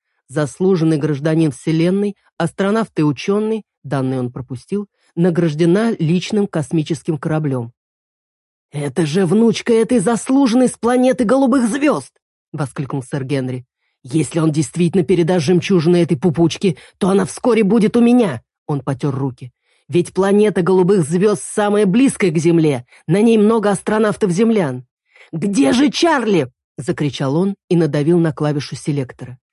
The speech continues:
Клавиша пискнула и выскочила. Только он хотел взять трубку телефона, как в дверь постучали, и в комнату вплыл Чарли, который в противоположность сэру Генри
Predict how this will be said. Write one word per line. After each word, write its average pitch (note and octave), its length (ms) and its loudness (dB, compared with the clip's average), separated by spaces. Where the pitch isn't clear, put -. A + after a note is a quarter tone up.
Клавиша C#3+ 580 -4
пискнула F#3 480 -4
и D#3+ 80 -6
выскочила. C3 600 -12
Только G#3 280 0
он D#3+ 80 0
хотел F3+ 320 0
взять F3+ 260 -2
трубку F3+ 320 -2
телефона, F3+ 540 -2
как F#3+ 160 -2
в F#3 60 -2
дверь G3 220 0
постучали, B3+ 680 -4
и F#3 80 0
в - 80 -12
комнату B3 360 0
вплыл A#3+ 320 -4
Чарли, D3+ 460 -4
который D#3 320 -4
в - 80 -12
противоположность D3+ 800 -2
сэру D3 220 -2
Генри G3 400 -2